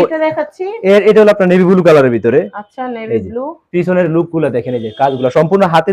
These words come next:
Speaker 2: তৈরি কাজ আপনার।
Speaker 1: খুবই সুন্দর।
Speaker 2: এটার ভিতরে একটা গদি থাকবে, দুই পাশে দুটো সাইড পিলো থাকবে। আবার অনেকে দেখা গেছে আপনার সাইড পিলো নিতে চায় না, এরকম পিছনে হেলান দেওয়ার জন্য তিনটা বালিশ নেয়। আপনি চাইলে তিনটা বালিশ দেখে নিতে পারবেন।
Speaker 1: আচ্ছা, এটা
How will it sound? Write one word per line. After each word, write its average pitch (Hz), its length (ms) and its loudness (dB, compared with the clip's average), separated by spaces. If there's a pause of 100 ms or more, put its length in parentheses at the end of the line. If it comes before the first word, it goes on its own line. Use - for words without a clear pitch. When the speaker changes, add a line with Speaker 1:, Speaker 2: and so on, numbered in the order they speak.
Speaker 2:
তৈরি 165 220 0
কাজ 110 120 4 (100)
আপনার। 90 240 -12
Speaker 1:
খুবই 285 240 -8 (100)
সুন্দর। 170 300 -14 (300)
Speaker 2:
এটার 208 180 4
ভিতরে 214 180 2
একটা 202 220 4
গদি 190 220 0
থাকবে, 170 220 2
দুই 175 160 -2
পাশে 185 200 0
দুটো 180 180 -2
সাইড 165 180 0
পিলো 170 200 -6
থাকবে। 120 240 -2
আবার 170 120 0 (100)
অনেকে 208 200 -2 (100)
দেখা 170 220 0
গেছে 185 240 -6
আপনার 185 160 -2 (600)
সাইড 175 260 0
পিলো 185 140 -2
নিতে 180 240 -2
চায় 165 120 0
না, 170 100 0
এরকম 170 260 -2
পিছনে 160 280 0
হেলান 160 200 0
দেওয়ার 165 180 2
জন্য 160 200 -4
তিনটা 165 220 -4
বালিশ 139 280 -2
নেয়। 165 120 -8 (360)
আপনি 156 220 -6
চাইলে 190 200 -2
তিনটা 185 220 -2
বালিশ 151 240 2
দেখে 139 200 -2
নিতে 104 180 -4
পারবেন। 87 220 -6 (360)
Speaker 1:
আচ্ছা, 190 180 -16 (140)
এটা 285 140 0